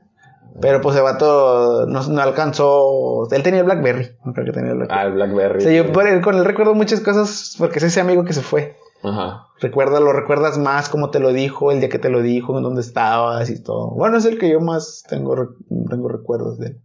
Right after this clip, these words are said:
Speaker 2: Yo, yo me acuerdo que cuando yo lo conocí a él, eh,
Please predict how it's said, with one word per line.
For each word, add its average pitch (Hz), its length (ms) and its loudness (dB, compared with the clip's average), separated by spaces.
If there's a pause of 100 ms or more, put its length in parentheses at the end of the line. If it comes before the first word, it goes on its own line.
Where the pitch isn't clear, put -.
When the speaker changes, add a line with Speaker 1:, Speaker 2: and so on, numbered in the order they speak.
(160)
Speaker 2:
Yo, 104 340 2
yo 104 160 -2
me 113 120 0
acuerdo 117 400 2
que 92 640 0
cuando 101 200 0
yo 101 120 2
lo 113 120 0
conocí 113 360 -2 (240)
a 104 160 2
él, 101 380 2
eh, 90 560 -2